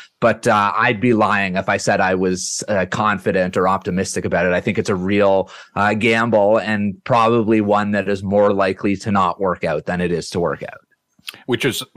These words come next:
Speaker 2: I guess, ex-, underscoring the need for a fourth outfielder to be able to spot these
Speaker 1: Mm-hmm.
Speaker 2: guys off.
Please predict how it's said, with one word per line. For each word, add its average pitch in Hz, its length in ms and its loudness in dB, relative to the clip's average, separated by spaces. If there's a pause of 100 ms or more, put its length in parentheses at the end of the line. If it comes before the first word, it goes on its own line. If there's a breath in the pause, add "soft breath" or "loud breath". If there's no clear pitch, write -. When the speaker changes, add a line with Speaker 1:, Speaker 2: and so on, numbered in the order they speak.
Speaker 2:
I 110 100 0
guess, 107 240 -2
ex-, - 240 -10
underscoring 107 420 -2
the 95 60 -2
need 95 180 -2
for 104 140 -2
a 95 160 -2
fourth 107 320 -4
outfielder 92 420 -4
to 80 80 -10
be 92 120 -4
able 87 160 -6
to - 40 -6
spot - 240 -4
these 90 160 -4
Speaker 1:
Mm-hmm. 90 120 -4
Speaker 2:
guys 92 160 -2
off. 104 200 2